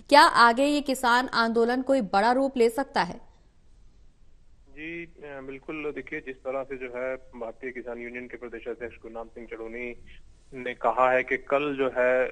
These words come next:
Speaker 2: उनकी जो, अ, कोर ग्रुप है, जो पदाधिकारी हैं, उनकी जो है बैठक बुलाई गई है। उस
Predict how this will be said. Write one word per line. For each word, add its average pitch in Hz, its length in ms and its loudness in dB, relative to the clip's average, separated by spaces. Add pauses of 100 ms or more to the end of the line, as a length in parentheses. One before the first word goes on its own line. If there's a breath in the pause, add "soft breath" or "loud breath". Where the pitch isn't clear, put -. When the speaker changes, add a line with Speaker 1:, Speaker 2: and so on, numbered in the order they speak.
(120)
Speaker 2:
उनकी 131 240 -12
जो, 127 580 -6
अ, 120 440 -8
कोर 135 260 -4
ग्रुप 135 320 -6
है, 127 240 0
जो 127 240 -10
पदाधिकारी 127 640 -2
हैं, 127 180 -6
उनकी 143 400 -10
जो 147 80 -4
है 135 180 -4
बैठक 127 300 -8
बुलाई 123 280 -4
गई 123 160 -6
है। 139 60 -4
उस 143 120 -6